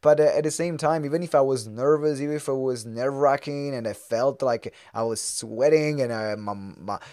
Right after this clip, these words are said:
my heart was pumping like crazy, I still decided to go through the process, uh, to become great and honing this skill. Because, uh,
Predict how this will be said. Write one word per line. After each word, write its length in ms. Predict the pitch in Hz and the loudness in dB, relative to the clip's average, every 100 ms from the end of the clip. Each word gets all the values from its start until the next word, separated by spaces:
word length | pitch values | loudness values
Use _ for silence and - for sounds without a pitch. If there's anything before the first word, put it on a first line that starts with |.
| - | -10
my 160 | 117 98 | -6 -6
heart 420 | - 139 160 147 | 0 2 4 2
was 320 | 139 113 - _ _ _ _ _ | -2 -6 -12 _ _ _ _ _
pumping 440 | - 135 147 139 | -12 -8 -8 -4
like 200 | 123 107 | -4 -4
crazy, 760 | - - - 139 151 131 147 135 _ _ _ _ _ _ _ _ _ _ | -8 -12 -4 -2 -2 -4 -8 -10 _ _ _ _ _ _ _ _ _ _
I 40 | |
still 440 | - - - 151 151 | -14 -12 -2 2 2
decided 520 | 131 - 127 127 117 | 2 -2 -2 -2 -4
to 80 | 107 | -8
go 220 | 110 127 | -4 -4
through 180 | - 123 | -6 -4
the 100 | 117 | -6
process, 800 | - - 107 139 127 113 101 - | -6 -8 -2 -2 -4 -8 -8 -8
uh, 100 | 98 - | -10 -12
to 100 | 120 | -14
become 320 | 123 123 110 | -12 -12 -12
great 260 | 101 117 120 | -8 -6 -6
and 140 | 98 | -8
honing 580 | 85 - 117 143 139 117 | -12 -12 -8 -8 -8 -8
this 200 | 117 - | -8 -10
skill. 500 | - 104 92 - _ _ _ - _ - | -14 -12 -12 -12 _ _ _ -20 _ -16
Because, 540 | 120 - 123 117 107 | -10 -6 -4 -6 -6
uh, 100 | 110 | -8